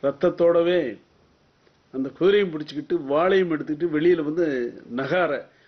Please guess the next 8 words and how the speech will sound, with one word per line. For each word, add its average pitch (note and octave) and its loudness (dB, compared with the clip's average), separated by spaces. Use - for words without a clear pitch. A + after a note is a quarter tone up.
ஆனா C3+ -6
அதுல B2+ -2
பாருங்க, E3+ -2
அவர் C3+ -4
ரொம்ப D3+ 0
புத்திசாலித்தனமா F3 0
ஒண்டிவீரன் D3+ 2
பண்ணுனது. B2 -2